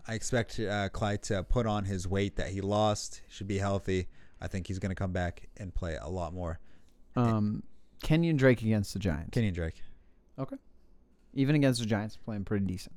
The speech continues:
Speaker 1: It's pretty good, but I do expect the Cardinals to push the ball down the field, and he gets ridiculous amounts of, uh, goal line work.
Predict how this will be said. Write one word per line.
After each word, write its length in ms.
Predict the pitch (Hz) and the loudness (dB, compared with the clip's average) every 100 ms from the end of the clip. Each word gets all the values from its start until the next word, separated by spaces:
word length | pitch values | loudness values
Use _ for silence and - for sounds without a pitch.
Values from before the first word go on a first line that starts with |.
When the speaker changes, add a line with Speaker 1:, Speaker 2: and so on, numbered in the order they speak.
| - | -4
Speaker 1:
It's 160 | 139 117 | -2 0
pretty 340 | - 175 180 | 4 6 6
good, 300 | 131 139 104 | 6 4 4
but 120 | - | 0
I 120 | 120 | 2
do 200 | 127 127 | 2 4
expect 580 | 123 - - 110 - - - - | 2 0 0 0 -2 -12 -16 -16
the 180 | 104 104 | -4 -2
Cardinals 380 | 110 107 104 - | 2 2 2 0
to 60 | |
push 160 | - 110 | -2 -2
the 60 | 107 | 0
ball 160 | 101 | 0
down 160 | 98 95 | 0 -2
the 60 | |
field, 260 | - 98 92 | -2 -4 -2
and 100 | 104 | 0
he 80 | 190 | 2
gets 220 | 160 - - | 0 -2 -4
ridiculous 680 | 104 90 117 107 110 95 - | -4 2 2 4 0 0 -4
amounts 440 | 101 98 92 - | -4 -4 -4 -8
of, 320 | - 92 95 | -8 -8 -4
uh, 140 | 85 82 | -4 -2
goal 200 | 98 104 | -2 0
line 240 | 95 101 | 0 2
work. 300 | 117 147 | 0 0